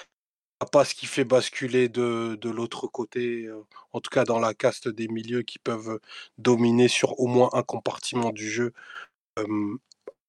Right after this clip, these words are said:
voilà, sur, euh, sur cette saison-là, en tout cas, on l'a pas vu. Et, euh, et j'entendais beaucoup de... Effectivement, euh, lorsqu'il est repositionné un petit peu plus haut sur le terrain, avec de la liberté, il est meilleur.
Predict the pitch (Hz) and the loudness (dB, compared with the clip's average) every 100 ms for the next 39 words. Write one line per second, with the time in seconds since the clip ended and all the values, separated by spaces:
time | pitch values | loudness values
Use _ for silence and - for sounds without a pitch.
0 | _ _ 117 113 101 - 120 117 113 110 | _ _ 0 0 0 0 2 4 2 2
1 | - - - 139 127 131 117 120 123 120 | 0 0 2 0 2 0 2 4 6 6
2 | 113 - 123 117 113 - 113 110 117 131 | 4 -2 0 0 0 -2 -6 -6 -14 -18
3 | - - - _ - 113 113 110 110 110 | -20 -20 -20 _ -8 -4 -2 0 0 -2
4 | 110 - 131 110 117 110 123 117 120 113 | -4 -8 -6 -2 0 2 4 4 2 2
5 | 123 - 139 135 131 113 123 117 113 113 | 0 0 -2 0 0 0 0 0 0 -4
6 | 110 _ - - _ - 135 - - 117 | -8 _ -20 -20 _ -2 -2 0 -4 2
7 | 123 127 127 127 120 113 110 113 - - | 6 8 8 6 2 -2 -4 -6 -6 -8
8 | 120 117 120 - 117 113 110 135 120 120 | -6 -4 -6 -4 -4 -4 -8 -6 -4 -4
9 | 117 - - 110 - 127 123 120 123 120 | -6 -10 -10 -12 -10 -8 -8 -8 -8 -8
10 | 120 - 120 120 123 120 - - _ 131 | -8 -8 -6 -4 -6 -8 -18 -20 _ 0
11 | 127 120 123 123 123 120 117 123 - 143 | 0 0 2 2 2 0 0 0 2 0
12 | 123 117 113 117 120 131 | 2 0 -2 -2 0 0